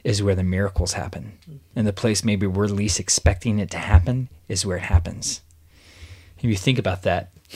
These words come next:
Speaker 1: that most unlikely place is where God chose to do his miracle.
Speaker 2: Mm-hmm.
Speaker 1: He was born into a poor family with shepherds as guests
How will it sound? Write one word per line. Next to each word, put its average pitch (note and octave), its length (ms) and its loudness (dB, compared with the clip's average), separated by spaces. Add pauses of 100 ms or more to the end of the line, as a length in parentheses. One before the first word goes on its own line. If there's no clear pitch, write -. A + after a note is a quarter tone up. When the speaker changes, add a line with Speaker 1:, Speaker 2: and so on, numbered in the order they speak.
Speaker 1:
that B2+ 160 4
most A2+ 260 2
unlikely G#2+ 540 0
place G2 340 -2
is F#2+ 160 -6
where G2 140 -2
God G2+ 400 -2
chose F2+ 580 0
to - 140 -4
do G2 260 -2
his F#2 220 -4
miracle. F2+ 560 -8 (260)
Speaker 2:
Mm-hmm. D#3 320 -20 (800)
Speaker 1:
He - 180 -2
was G2+ 140 0
born G#2+ 300 0
into G2 200 -2
a F2+ 40 -2
poor A2+ 340 0
family F#2+ 500 -2 (300)
with F#2 180 -6
shepherds B2 520 0
as B2 140 0
guests F#2 440 -4